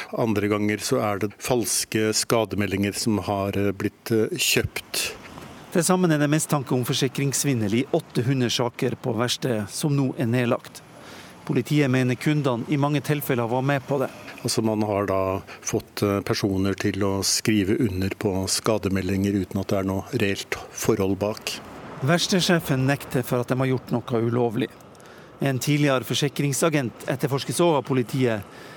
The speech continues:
Speaker 2: men avviser anklager om at han forsynte verkstedet med kunder. Han skal ha fortalt dem at der kunne de få fiksa også andre ting på bilen enn rute, men få det på forsikringa som glasskade.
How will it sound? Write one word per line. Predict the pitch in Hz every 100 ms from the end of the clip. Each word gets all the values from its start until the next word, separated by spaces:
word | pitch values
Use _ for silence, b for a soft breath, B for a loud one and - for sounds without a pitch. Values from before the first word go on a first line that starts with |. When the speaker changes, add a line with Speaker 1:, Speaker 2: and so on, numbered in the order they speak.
| B -
Speaker 2:
men | 156 156
avviser | 156 151 147 120 147 143
anklager | 135 - 127 107
om | 123 117
at | 117 131
han | 139
forsynte | 117 127 151 139 127 120
verkstedet | 131 - 131 110
med | 104 -
kunder. | 143 135 123 - - B B B B B B -
Han | 139 143
skal | -
ha | 139
fortalt | 143 131 156 151
dem | 127 113 -
at | -
der | 156 156 -
kunne | 147 135
de | 120
få | 139
fiksa | 143 147 - 120
også | - 135 -
andre | 165 160 135
ting | 147 131
på | 123
bilen | 123 131 113 123
enn | 139 131 127
rute, | 151 151 151 113 B B B B -
men | 160 160 175
få | - 175
det | 156
på | 151 165
forsikringa | 151 170 - 135 120 98
som | 110 123
glasskade. | 127 123 - - - - 135 113